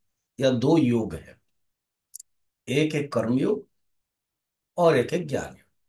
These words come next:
उन्होंने एक नाम दिया, सांख्य बुद्धि और कर्म बुद्धि। योगे बुद्धि means कर्म बुद्धि, सांख्य बुद्धि means सांख्य बुद्धि।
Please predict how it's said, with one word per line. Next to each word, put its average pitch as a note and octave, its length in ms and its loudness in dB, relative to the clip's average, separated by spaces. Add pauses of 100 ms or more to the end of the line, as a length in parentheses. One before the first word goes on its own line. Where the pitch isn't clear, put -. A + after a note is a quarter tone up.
(1040)
उन्होंने F3 360 2
एक - 160 -6
नाम A2+ 420 0
दिया, E2 280 -12 (1120)
सांख्य C3+ 580 0
बुद्धि D#3 600 -4 (520)
और C3+ 240 0
कर्म B2+ 260 2
बुद्धि। - 560 -12 (1500)
योगे D#3 600 4
बुद्धि C3+ 360 -2
means D#3 580 0
कर्म G#2+ 300 -4
बुद्धि, A2 500 -8 (260)
सांख्य C#3+ 720 2
बुद्धि A#2+ 300 -2
means B2+ 460 -4 (220)
सांख्य - 400 -8
बुद्धि। - 300 -20